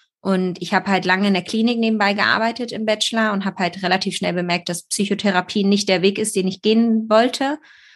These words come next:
Und habe dann schon für mich von Anfang an entschieden, es gab wenige Menschen in meinem Studiengang, die sich dafür interessiert haben, vielleicht zwei, drei, die gesagt haben, Sportpsychologie ist was, was sie interessiert. Klassischerweise war es eher so Psychotherapie,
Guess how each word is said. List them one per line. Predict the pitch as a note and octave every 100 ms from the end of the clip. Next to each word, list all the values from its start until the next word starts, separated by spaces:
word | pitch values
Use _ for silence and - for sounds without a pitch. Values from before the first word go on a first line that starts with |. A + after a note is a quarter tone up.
| _ _ _
Und | F#3+ F#3
habe | F#3+ -
dann | F#3 F#3
schon | F3+ F#3 F#3
für | F#3
mich | F#3 F#3
von | F#3
Anfang | F3+ - F3
an | F3+
entschieden, | F3+ - F#3+
es | F3+ -
gab | F3+ F3
wenige | G3+ A3+ A3
Menschen | A3+ A3+ A3+ A3+
in | G#3+
meinem | G#3 G3+ G#3
Studiengang, | A3 A3+ A3+ G#3 G3+ G#3
die | G3+ G3 G3
sich | F3+ G3
dafür | G3 G3
interessiert | F#3 G3 F#3+ A3
haben, | A3 A3
vielleicht | F#3 F#3
zwei, | - F#3 G3+
drei, | G3 E3+ G#3 D4 _ _ _ _
die | G3+
gesagt | G3 F#3+ G3
haben, | G3 F#3
Sportpsychologie | F#3 - F#3 - G3+ F#3+ F#3+
ist | F#3+ F#3+
was, | F#3
was | F#3 F#3
sie |
interessiert. | F3 - F#3+ - G#3+ G#3+
Klassischerweise | F#3+ G3 F#3+ F3+ F3+ F3
war | E3 E3+
es |
eher | - F3+ F3
so | E3+ E3 - -
Psychotherapie, | A3+ A3 G#3 G3+ F#3 F#3+ G3+ F#3+ F#3 F#3+